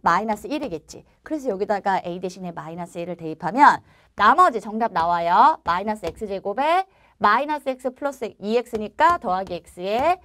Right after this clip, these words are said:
플러스 일과 같은 I가, 자, 이 문제의 정답이 되겠습니다. 맞죠? 이렇게 그냥 풀으시면 돼요. 삼 차식으로 나눌 때. 근데 이제 얘는 이 문제 같은 경우에는, 자, 여기 이렇게.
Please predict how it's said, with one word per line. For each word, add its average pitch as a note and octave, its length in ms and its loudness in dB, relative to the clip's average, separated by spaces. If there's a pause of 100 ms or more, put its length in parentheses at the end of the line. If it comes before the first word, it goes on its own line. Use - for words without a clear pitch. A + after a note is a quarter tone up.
(200)
플러스 D#4 420 -6
일과 - 680 -6
같은 A3 320 -4
I가, F#3+ 460 2
자, F#3+ 160 -10
이 G#3 120 -6
문제의 G#3+ 400 -4
정답이 G#3 520 -2
되겠습니다. D3 720 -16
맞죠? - 360 0 (280)
이렇게 F#4+ 260 2
그냥 G3 300 -6
풀으시면 F4+ 560 -4
돼요. D3+ 160 -18 (200)
삼 C4 160 -6
차식으로 B3+ 340 -6
나눌 D3 300 -8
때. D#4+ 220 4 (720)
근데 F#4 300 2
이제 A#3 320 0
얘는 A#3+ 480 0
이 A3+ 80 -4
문제 E4+ 260 -2
같은 A3 240 -4
경우에는, G#3+ 680 -2
자, D3+ 100 -10
여기 D#3 200 -18
이렇게. G3 520 -8